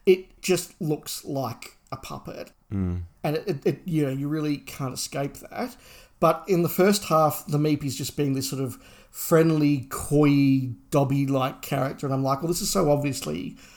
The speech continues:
Speaker 1: uh, a red herring and not the case," so I didn't buy it. And in the second half, when it went evil, I, I, I also didn't really buy it, and, and by the end, I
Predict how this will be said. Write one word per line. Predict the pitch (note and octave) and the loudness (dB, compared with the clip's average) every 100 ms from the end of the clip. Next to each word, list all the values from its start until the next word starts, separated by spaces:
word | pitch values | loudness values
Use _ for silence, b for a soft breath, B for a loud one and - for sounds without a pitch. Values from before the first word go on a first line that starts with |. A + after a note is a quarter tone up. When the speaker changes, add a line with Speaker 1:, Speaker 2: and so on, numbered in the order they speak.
| b - | b -6
Speaker 1:
uh, | D#3 D#3 | -2 -2
a | D#3 | 0
red | C#3+ C3+ | -2 -2
herring | G#2 B2+ C#3 | -4 -4 -4
and | C3 | -4
not | C3+ | -6
the | - | -8
case," | - - - G3+ | -10 -10 -6 -4
so | C3+ | -2
I | |
didn't | C#3+ C3+ | 2 2
buy | C3 - - | 2 0 -2
it. | B1 G3+ B B B | -4 -4 B B B
And | F#3 | 6
in | F#3 | 8
the | F3+ | 8
second | G#3 G#3 | 6 6
half, | F3 F3+ E3+ | 8 8 8
when | E3 | 6
it | D#3+ | 8
went | D3 | 8
evil, | C#3+ C#3+ C#3 C3+ - B B - - | 8 8 6 4 0 B B -16 -8
I, | - | -4
I, | - - - D#3+ | 0 -2 4 8
I | |
also | D#3+ E3+ - D#3+ D3 C#3 F3 | 8 8 6 2 2 -2 -2
didn't | C#3+ C#3 C#3 C3+ | 2 4 4 2
really | C#3 C3+ C3+ | 2 2 2
buy | B2 B2 C3+ | 0 2 4
it, | B2+ | 4
and, | C#3+ B B B | 0 B B B
and | D#3+ D3 | 4 6
by | F3 | 6
the | F#3 D#3+ | 6 4
end, | D3+ D3 - - - - | 4 2 -4 -20 -20 -10
I | C#3 | -4